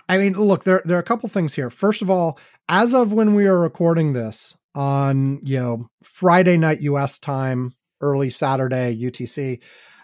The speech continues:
um, we still don't know the details of what this indictment actually is. Um, I kind of expected that maybe it would have been leaked by now or something.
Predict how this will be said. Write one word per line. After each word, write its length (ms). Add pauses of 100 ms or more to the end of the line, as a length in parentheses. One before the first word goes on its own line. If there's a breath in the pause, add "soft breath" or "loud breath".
(100)
um, 500 (1700)
we 140
still 240
don't 180
know 140
the 80
details 680 (260)
of 440
what 220
this 180
indictment 420
actually 440
is. 280 (540)
Um, 640 (420 soft breath)
I 120
kind 340
of 100
expected 640
that 140
maybe 420
it 60
would 220
have 60
been 240
leaked 380
by 140
now 460
or 120
something. 800